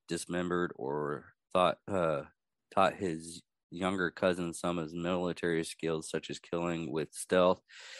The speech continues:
and efficiency, s-, staying hidden in a dark, uh, in the dark, especially at night. Around it, this time, Richard began to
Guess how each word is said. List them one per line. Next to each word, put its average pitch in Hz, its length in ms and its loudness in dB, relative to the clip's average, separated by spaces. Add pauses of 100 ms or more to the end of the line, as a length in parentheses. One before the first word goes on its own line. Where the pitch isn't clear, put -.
(160)
and - 100 -4
efficiency, 95 800 0
s-, - 220 -6 (840)
staying 113 520 4
hidden 104 640 0 (500)
in 98 400 2
a 87 160 -2 (140)
dark, 95 260 6
uh, 104 140 2
in 92 180 -2
the 92 80 0
dark, 92 460 4
especially 87 560 -2
at 80 160 -4
night. 87 280 0
Around 82 360 -2
it, 82 120 -6
this 87 280 -4
time, 82 340 -4
Richard 82 240 -6
began 80 460 -4 (920)
to 82 420 0